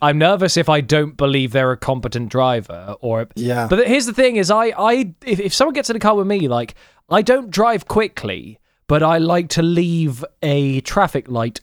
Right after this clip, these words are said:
Speaker 1: as quickly as possible, for instance. So I go, <laughs> I'm straight out of there.
Speaker 2: Mm.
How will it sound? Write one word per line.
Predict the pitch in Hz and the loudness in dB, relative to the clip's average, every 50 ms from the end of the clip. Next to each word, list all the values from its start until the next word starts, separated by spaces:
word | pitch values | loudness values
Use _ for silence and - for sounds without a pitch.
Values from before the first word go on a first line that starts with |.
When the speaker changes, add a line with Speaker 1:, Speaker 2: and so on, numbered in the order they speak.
| _ | _
Speaker 1:
as | - 156 123 - | -2 -2 -2 -2
quickly | - - 156 156 - - 139 127 120 117 | 0 0 0 0 -2 -4 -4 -2 -2 -2
as | 113 - | -4 -2
possible, | - 139 127 110 - - 95 92 - _ | -2 -2 -2 -2 -4 -8 -10 -14 -18 _
for | _ _ | _ _
instance. | 113 98 - - - 92 82 - | -14 -14 -14 -18 -20 -20 -10 -6
So | - 135 123 | -4 -2 -2
I | 135 | 0
go, | 127 120 123 | 0 -2 0
<laughs> | 113 131 160 196 214 233 226 202 175 151 139 143 170 | 0 2 2 4 4 4 2 2 0 -2 -4 -4 -4
I'm | 120 117 127 123 | -4 -4 -2 -2
straight | - - - 156 143 131 127 | -2 -2 0 2 2 2 2
out | 127 131 131 120 | 2 0 0 -2
of | 98 | -4
there. | - - | -6 -8
Speaker 2:
Mm. | 139 127 120 110 107 101 92 | -6 -6 -6 -6 -6 -8 -10